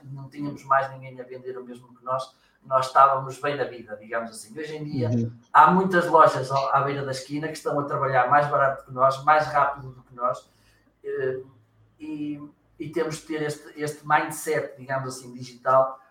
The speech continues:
Speaker 1: para que as coisas funcionem de maneira efetiva e que nos traga resultados, porque estar por estar também não, não, não interessa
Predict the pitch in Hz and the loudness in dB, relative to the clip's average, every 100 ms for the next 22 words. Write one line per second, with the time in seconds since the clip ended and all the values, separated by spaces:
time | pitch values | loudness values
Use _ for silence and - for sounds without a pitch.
0 | _ - 131 127 131 - 131 131 - 135 | _ -2 -2 -2 -6 -8 -10 -10 -12 -12
1 | 131 - 131 127 127 127 123 123 123 123 | -12 -4 -4 -2 -6 -8 -8 -10 -8 -8
2 | 123 127 131 - 139 - 143 - 135 131 | -8 -10 -10 -12 -20 -10 -10 2 2 2
3 | - - - 110 110 - - - _ _ | -2 -10 -2 -2 -2 -8 -18 -18 _ _
4 | _ - - 185 170 160 143 - 147 139 | _ -16 0 6 6 6 -4 2 4 4
5 | 127 123 123 127 127 127 131 123 120 - | 2 -2 -4 -8 -8 -8 -10 -10 -14 -10
6 | 127 127 127 127 131 - | -10 -8 -2 -2 -2 -8